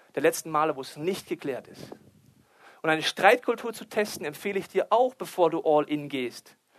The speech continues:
Die musst du nicht gut können, aber beide müssen es wollen.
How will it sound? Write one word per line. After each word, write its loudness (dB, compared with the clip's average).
Die 2
musst 2
du -4
nicht 0
gut 8
können, 8
aber 6
beide 8
müssen -6
es -12
wollen. -2